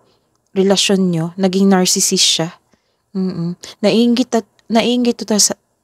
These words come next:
naiinggit to sa inyo. Ah, mag-ingat din kasi marunong siya mag-charm or ginagamit ka niya, ginagamit niya yung partner niyo para sa kanyang benefit.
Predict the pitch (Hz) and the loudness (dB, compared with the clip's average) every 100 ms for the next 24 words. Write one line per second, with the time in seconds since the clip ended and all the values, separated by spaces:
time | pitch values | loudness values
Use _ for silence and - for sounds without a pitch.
0 | _ 214 220 240 240 247 233 214 214 208 | _ 0 0 0 0 0 -2 -2 -2 0
1 | 190 190 165 160 - _ _ _ _ _ | 0 -2 -2 -8 -14 _ _ _ _ _
2 | _ _ _ _ _ _ _ - - _ | _ _ _ _ _ _ _ -20 -20 _
3 | 214 220 214 226 220 233 190 185 196 214 | 0 2 2 2 2 2 0 -2 0 2
4 | 202 202 196 196 190 190 180 175 208 226 | 2 4 4 2 2 0 0 -2 0 2
5 | 269 302 - - - - _ 208 190 190 | 0 -4 -12 -20 -20 -20 _ -2 2 2
6 | 185 190 190 185 _ _ - 185 202 285 | 2 0 0 -4 _ _ 0 2 2 2
7 | 277 180 165 170 170 165 170 165 165 160 | 2 0 0 0 -2 -4 -4 -4 -4 -2
8 | 175 - 180 185 214 277 285 196 190 - | -4 -2 -2 2 2 0 0 0 0 0
9 | 190 190 226 233 233 262 349 - 147 | 0 0 -2 -2 0 2 0 -2 -8